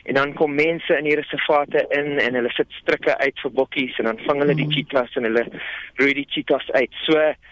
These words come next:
Speaker 1: ja, ons het nou, eh, Rietvlei is baie naby aan O R Tambo, so ons kan daai, eh, cheetahs vinnig vang en 'n vliegtuig sit en Mosambiek toe vlieg.
Speaker 2: Vertel ons 'n bietjie meer. Wat presies is die Cheetah Range Expansion Project?
Speaker 1: So, in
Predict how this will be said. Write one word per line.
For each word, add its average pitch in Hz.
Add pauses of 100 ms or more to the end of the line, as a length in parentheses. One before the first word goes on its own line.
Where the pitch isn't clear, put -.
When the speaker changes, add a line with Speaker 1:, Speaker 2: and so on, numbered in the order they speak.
(240)
Speaker 1:
ja, 202
ons 147
het 185
nou, 190
eh, 160
Rietvlei 220
is 175
baie 190
naby 180
aan 156
O 165
R 156
Tambo, 180
so 185
ons 156
kan 160
daai, 165 (140)
eh, 139
cheetahs -
vinnig 220 (100)
vang 226
en 143
'n 156
vliegtuig 190
sit 240 (460)
en 135
Mosambiek 127
toe 110
vlieg. - (800)
Speaker 2:
Vertel 415
ons 415
'n 233
bietjie 180
meer. 139
Wat 180
presies 294
is -
die 175
Cheetah 170 (100)
Range 143
Expansion 139
Project? - (1400)
Speaker 1:
So, 269 (260)
in 226